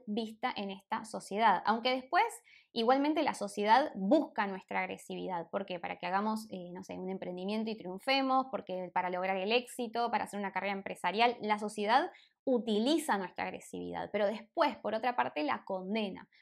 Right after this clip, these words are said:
¿Por qué? Porque con lo único que vemos hacia el afuera son ejemplos destructivos,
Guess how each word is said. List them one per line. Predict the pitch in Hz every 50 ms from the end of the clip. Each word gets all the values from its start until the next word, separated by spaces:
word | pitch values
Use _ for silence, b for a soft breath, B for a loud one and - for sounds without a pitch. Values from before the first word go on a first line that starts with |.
| b b
¿Por | - 214 208 214
qué? | - 185 175 -
Porque | - 185 - 190 -
con | - 190 190
lo | 202 214
único | 254 285 320 320 302 294 254 247
que | 240 233
vemos | 240 247 254 262 262 254
hacia | 254 240 - 247
el | 247
afuera | 247 262 - - 311 294 277 269 277 285 285 B B B
son | B - - 247 254 269 269
ejemplos | 262 220 - 254 254 247 269 277 240
destructivos, | 226 220 220 240 285 269 - - - 269 262 - - - 254 254 262 269 269